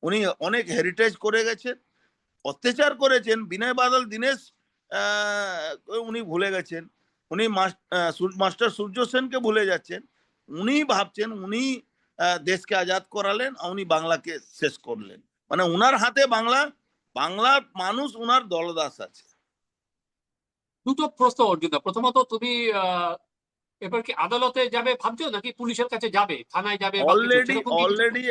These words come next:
Speaker 1: already আমরা আদালতে চলে গেছি। আলাদা আজকে ফাইল হয়েছে মামলা।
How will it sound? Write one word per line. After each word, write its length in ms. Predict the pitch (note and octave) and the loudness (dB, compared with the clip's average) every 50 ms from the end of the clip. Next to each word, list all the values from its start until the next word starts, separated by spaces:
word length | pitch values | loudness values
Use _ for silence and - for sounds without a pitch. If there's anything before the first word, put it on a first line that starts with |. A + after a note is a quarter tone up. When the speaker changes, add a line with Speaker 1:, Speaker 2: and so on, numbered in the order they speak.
| - - _ - | -4 -6 _ -8
Speaker 1:
already 560 | C3 C3 D3 D#3 E3+ E3+ F#3+ G3 G3+ A3+ A3 F#3+ | -6 -4 -4 -4 -4 -6 -8 -6 -6 -4 -4 -4
আমরা 240 | E3 D#3 D3+ D#3 F3 F3+ | -4 -4 -4 -4 -4 -2
আদালতে 560 | F3 D3 C3+ B2+ C3 C3 C#3 C#3+ - - E3+ | -2 -2 -2 -4 -4 -4 -6 -8 -8 -10 -10
চলে 320 | - - A#2+ A2 B2 C#3 C#3+ | -8 -8 -8 -6 -4 -4 -2
গেছি। 380 | D3+ D3+ D3+ - - A#3 - _ - - - | -2 -2 -4 -6 -14 -14 -14 _ -14 -12 -12
আলাদা 340 | - - - F#2 G#2 A#2+ A2+ - _ _ _ - | -10 -8 -8 -6 -4 -4 -6 -6 _ _ _ -2
আজকে 420 | G2+ G#2 G#2 - - - C3+ - | -2 -2 -2 -6 -6 -2 -2 -2
ফাইল 360 | - - - E2 A2+ C3 C#3 | -2 0 0 0 2 4 4
হয়েছে 380 | C#3 C#3+ D3+ D#3+ - - F#3+ A3+ E4 | 6 4 4 2 0 -2 -2 -2 -4
মামলা। 380 | - - G2+ G#2+ A#2 C3 D3+ | -6 -8 -8 -6 -4 -2 -2